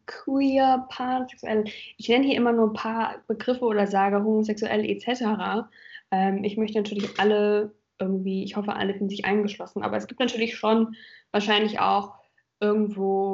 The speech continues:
Unterschiede, schätze ich, ähm, vor allen Dingen, äh, in der irgendwie Coming-out-Story oder wie auch immer. Ähm, genau, deswegen, wenn andere Leute andere Erfahrungen haben,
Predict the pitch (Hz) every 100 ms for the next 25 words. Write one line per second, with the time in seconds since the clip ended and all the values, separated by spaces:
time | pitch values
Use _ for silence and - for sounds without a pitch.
0 | 196 - 262 277 262 247 - 240 240 233
1 | 240 233 233 226 220 233 226 226 - 190
2 | 196 202 - 196 196 196 - 185 190 196
3 | 180 180 180 - 180 180 185 - 202 190
4 | 196 190 196 190 - - _ _ - -
5 | - 196 196 202 202 196 185 185 190 190
6 | - - 185 196 208 - - - - -
7 | - _ - 190 185 185 185 190 190 190
8 | - _ _ - 359 320 208 202 202 220
9 | 214 220 220 214 _ _ _ - 202 208
10 | - - - 208 214 220 208 208 202 202
11 | 214 - 196 196 202 196 202 196 196 190